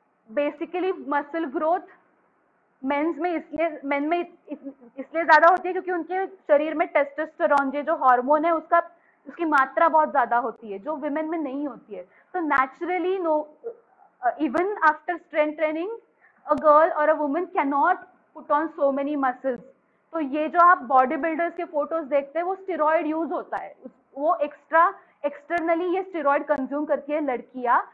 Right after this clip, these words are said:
जिसकी वजह से उनकी body ऐसी दिखना start होती है। तो naturally अगर आप सिर्फ natural खाना खा रहे हो और natural,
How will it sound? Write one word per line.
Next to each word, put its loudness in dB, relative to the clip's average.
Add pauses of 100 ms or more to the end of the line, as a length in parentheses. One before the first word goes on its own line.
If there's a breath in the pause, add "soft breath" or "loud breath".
(220 soft breath)
जिसकी -4
वजह 2
से -4
उनकी 0
body 0
ऐसी -2
दिखना -6
start 2
होती -8
है। -2
तो -6
naturally 2
अगर 6
आप 4 (240 soft breath)
सिर्फ -4
natural -2
खाना 0
खा 4
रहे 4
हो 6
और 2
natural, -2